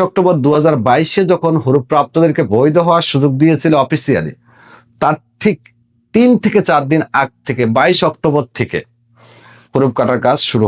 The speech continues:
হয়ে গিয়েছিল। ঘোষণা কিন্তু তার তিন দিন পরে আসছিল। একই কায়দায় যারা হাউস ড্রাইভার আমের মঞ্জিল আছেন, দশ এপ্রিলে তাদের হরুপ কাটার ঘোষণা অফিসিয়ালি সরকার দিলেও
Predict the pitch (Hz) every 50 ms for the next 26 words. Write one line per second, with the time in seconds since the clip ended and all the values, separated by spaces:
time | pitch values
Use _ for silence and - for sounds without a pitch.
0 | 87 104 101 95 87 80 82 80 78 78 - 87 76 67 - _ _ _ _ _
1 | _ - - - - _ - 110 131 127 - 180 190 190 170 226 202 - 165 165
2 | - - 147 135 123 _ - 151 151 151 151 156 156 147 127 123 110 95 80 78
3 | - - - 82 71 64 - _ _ - - - - - _ _ _ _ _ -
4 | 147 170 - - - 240 214 - 180 120 98 95 92 101 123 165 160 156 147 151
5 | 156 165 165 - _ _ _ - 135 135 156 160 143 131 180 175 170 165 156 139
6 | 131 135 139 139 131 127 120 107 92 82 - - - 73 - - _ _ _ _
7 | _ _ _ - 110 107 131 139 160 165 - - - - _ - 143 139 - 143
8 | 131 110 110 113 135 139 - _ _ _ _ _ _ _ _ _ _ - _ _
9 | - 123 131 147 170 151 113 160 160 175 156 - - 160 151 160 156 156 156 143
10 | - _ _ _ _ _ _ _ _ - 107 101 95 104 110 107 - 139 143 139
11 | 131 - - 107 113 - 139 127 - - 139 131 131 131 123 - - 120 117 -
12 | 123 110 104 139 147 151 139 82